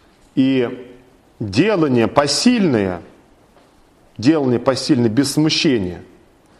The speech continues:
и хранения совести может сделать очень-очень много. В стихе сороковом один брат задал вопрос. Вопрос очень интересный.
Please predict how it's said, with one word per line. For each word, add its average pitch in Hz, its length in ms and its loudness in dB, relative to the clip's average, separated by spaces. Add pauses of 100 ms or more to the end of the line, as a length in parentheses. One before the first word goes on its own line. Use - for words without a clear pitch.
(120)
и 131 80 0
хранения 143 400 0
совести 131 460 -2
может 190 480 0 (600)
сделать 151 520 0
очень-очень 135 540 0
много. 98 340 -2 (2500)
В - 80 -14
стихе 180 340 2
сороковом 190 880 0 (480)
один 143 380 0
брат 185 260 2
задал 165 400 2
вопрос. 175 680 0 (560)
Вопрос 170 440 -2
очень 175 420 0 (180)
интересный. 135 800 -4